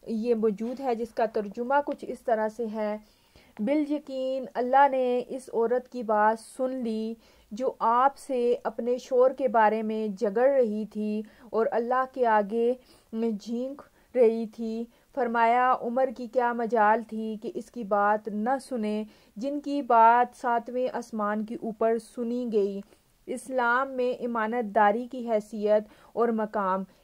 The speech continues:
ये किताब का नाम है और उसका सफ़ा नंबर अठारह है। वाज हज़रत मौलाना मुफ्ती इफ्तिखारुल हसन साहब ने लिखा है। ये जो वाज लिखा गया है, ये हज़रत मौलाना मुफ्ती इफ्तिखारुल हसन साहब ने लिखा है।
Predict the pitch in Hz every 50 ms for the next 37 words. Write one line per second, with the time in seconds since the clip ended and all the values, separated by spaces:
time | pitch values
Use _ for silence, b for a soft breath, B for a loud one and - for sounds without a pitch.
0 | b - 202 233 226 - 254 220 - 226 208 208 226 240 254 - 262 254 247 254
1 | 240 240 247 247 247 247 254 254 - - 214 254 254 240 - - - 254 240 240
2 | - 254 226 - 277 269 262 269 247 233 247 247 - - - 220 220 226 214 220
3 | 233 233 233 240 240 226 226 240 240 233 214 196 220 226 233 233 233 226 233 220
4 | 208 202 202 214 226 233 226 226 214 214 208 208 208 208 208 208 214 214 214 208
5 | 208 208 214 _ _ 220 220 220 - 233 - _ - 220 214 220 208 208 208 214
6 | 220 220 190 214 208 208 254 262 262 247 - 254 226 226 220 220 226 214 196 196
7 | - 208 208 208 208 208 208 214 214 B B B B B B B B _ _ 220
8 | 233 247 247 214 233 240 208 208 233 247 254 254 254 254 254 254 254 247 240 220
9 | 247 240 233 233 240 247 247 247 247 240 233 240 226 220 202 196 214 226 233 220
10 | 226 226 226 214 214 208 202 208 208 220 220 220 208 214 208 214 _ 220 226 226
11 | 220 - 226 220 220 208 202 208 214 214 214 208 214 214 - 254 247 254 - -
12 | - 240 247 240 254 254 247 247 247 240 - 240 240 233 233 240 240 254